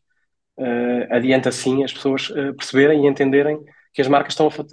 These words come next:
a fazer efetivamente alguma coisa por elas, pela, pelo planeta, pela economia,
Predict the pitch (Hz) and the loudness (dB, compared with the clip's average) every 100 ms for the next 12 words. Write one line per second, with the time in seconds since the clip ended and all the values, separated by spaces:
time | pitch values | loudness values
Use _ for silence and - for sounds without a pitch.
0 | 151 147 147 156 151 151 151 156 151 151 | -8 -4 -2 -2 -2 -4 -2 0 0 0
1 | - 139 101 - 107 117 190 190 185 - | 0 -4 -4 -10 -6 -2 -2 -2 -6 -10
2 | - 110 104 101 95 92 104 - 98 139 | -8 -2 0 -2 -4 -8 -10 -6 0 0
3 | 160 151 151 127 107 107 98 101 131 143 | 2 2 0 0 -4 -2 -4 -2 0 0
4 | 135 | -2